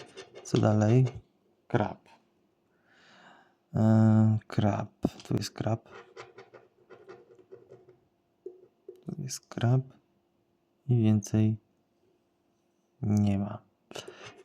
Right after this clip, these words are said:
Dalej mamy klapki. E, tu są płetwy. Tu są klapki. Dwa razy. Tu nie ma.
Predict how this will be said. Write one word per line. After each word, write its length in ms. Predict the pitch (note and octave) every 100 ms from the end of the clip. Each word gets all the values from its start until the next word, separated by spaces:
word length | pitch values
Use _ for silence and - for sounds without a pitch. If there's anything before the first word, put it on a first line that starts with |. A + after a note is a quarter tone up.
| -
Dalej 300 | A2 A2+ A#2
mamy 380 | A2 G#2+ A2 A2+ -
klapki. 800 | - A2 G2 - - - A2 G2 _ _ _ _ _ _ _ _ - - - - _ _ -
E, 100 | A#2
tu 140 | - A2
są 200 | A2 G#2
płetwy. 760 | - G#2 - - A2+ A2 A#2+ - - _ _ -
Tu 100 | A#2
są 200 | G#2+ G#2
klapki. 680 | - G2+ - - - A#2 A#2+ - - - - _ - - _ - - _ -
Dwa 300 | G#2 G2+ G#2+
razy. 500 | G#2+ G#2 G2+ G#2+ B2 B2+ - - - _ _ _ _ _ _ _ _ _ _ _ _ _ _ -
Tu 160 | A#2
nie 220 | G#2+ G#2+
ma. 360 | G#2+ G#2+ A2+